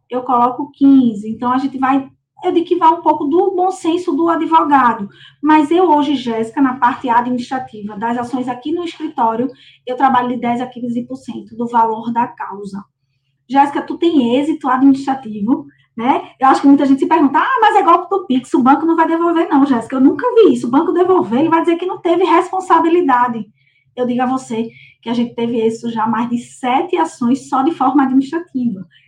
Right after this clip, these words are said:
E, por incrível que pareça, ações de pessoas jurídicas, que são mais importantes, né? Porque o montante das ações são altíssimos.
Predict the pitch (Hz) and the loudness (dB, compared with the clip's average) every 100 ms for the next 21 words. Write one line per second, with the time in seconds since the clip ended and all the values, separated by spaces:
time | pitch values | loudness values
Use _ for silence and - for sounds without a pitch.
0 | _ _ - 302 359 - _ _ - 302 | _ _ 0 4 4 0 _ _ -4 0
1 | 311 339 359 359 349 277 247 302 - 254 | 2 2 2 0 -2 0 0 -2 -2 -4
2 | - _ - 269 - 269 269 269 247 - | -4 _ -6 -4 0 0 0 -2 -4 -6
3 | 285 269 233 208 277 262 262 240 - - | -6 -4 -4 -2 -2 -2 -4 -4 -6 -10
4 | 196 - - - 262 240 226 226 277 277 | -20 -20 -20 -8 -2 -2 -2 -2 0 2
5 | 254 226 226 - 196 190 - 196 208 - | 0 -2 -8 -10 -12 -12 -8 -8 -8 -8
6 | 240 254 262 247 - 262 285 247 240 240 | -4 0 0 0 -2 0 0 0 -4 -6
7 | 226 247 254 - 240 247 359 - 240 226 | -8 -8 -8 -4 -2 -2 -2 -6 -8 -8
8 | - 185 185 _ | -10 -12 -14 _